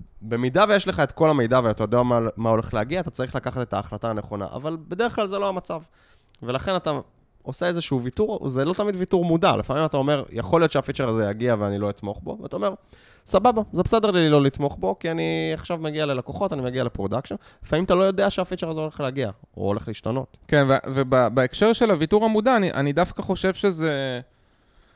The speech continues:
Speaker 2: אני חושב שזה בסדר גמור, כלומר, אמ,
Speaker 1: נכון.
Speaker 2: אנחנו, זה, זה בסדר גמור לא ללכת על, על ה-full blown solution, אלא ללכת על, אה,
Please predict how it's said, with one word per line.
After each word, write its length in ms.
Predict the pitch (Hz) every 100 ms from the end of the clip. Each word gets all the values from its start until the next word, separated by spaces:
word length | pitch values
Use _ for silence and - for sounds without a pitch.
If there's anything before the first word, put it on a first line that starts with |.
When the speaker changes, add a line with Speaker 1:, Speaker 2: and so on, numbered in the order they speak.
| _ _ _ _ _ _ _
Speaker 2:
אני 100 | -
חושב 200 | 165 240
שזה 160 | 240 262
בסדר 300 | - 262 262
גמור, 480 | 220 220 262 123 -
כלומר, 400 | 143 131 123 120 - - - -
אמ, 60 | 135 135 131 127 127
Speaker 1:
נכון. 260 | 123 202 180
Speaker 2:
אנחנו, 440 | - 143 - 147 143 135 110
זה, 240 | - 120 131
זה 160 | 120 135
בסדר 320 | 123 196 214
גמור 420 | 180 147 180 196
לא 160 | 160 165
ללכת 420 | 156 156 160 160
על, 220 | 135 127 -
על 140 | 123
ה-full 380 | 123 - 208 190
blown 320 | 156 160 151
solution, 600 | 135 151 208 240 240 226
אלא 200 | - 127
ללכת 420 | 127 123 147 165 147
על, 160 | 131
אה, 460 | 120 98 123 120